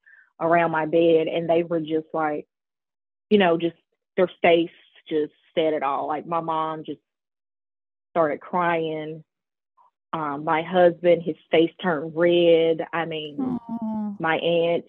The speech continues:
Speaker 1: she was just like, "What?" You know, and then I'm like, "Okay, I'm ready to go home and see my baby." Because by that time, Caleb was about five months, you know, so he was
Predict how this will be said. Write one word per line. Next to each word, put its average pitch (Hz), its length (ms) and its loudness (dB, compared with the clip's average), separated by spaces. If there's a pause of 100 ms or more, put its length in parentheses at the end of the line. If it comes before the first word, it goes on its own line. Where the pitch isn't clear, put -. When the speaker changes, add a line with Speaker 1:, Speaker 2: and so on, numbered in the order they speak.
(120)
Speaker 1:
she 190 100 0
was 165 240 -2
just 160 260 -4
like, 156 360 -4 (1000)
"What?" 180 280 2 (880)
You 254 140 8
know, 165 260 2
and 190 140 -2
then 202 100 0
I'm 220 160 0
like, 202 380 -2 (240)
"Okay, 233 420 2
I'm 240 120 -2
ready 240 160 0
to 226 60 -6
go 226 140 2
home 214 220 -4
and 196 100 -10
see 214 80 -4
my 180 140 -6
baby." 160 400 -8
Because 202 240 -4
by 208 240 2
that 214 240 4
time, 180 200 -4
Caleb 185 440 -4
was 180 160 -4
about 160 340 -6
five 156 260 -2
months, - 280 -20 (840)
you 196 80 -2
know, 170 300 0
so 180 80 -4
he 190 140 -2
was 180 140 -2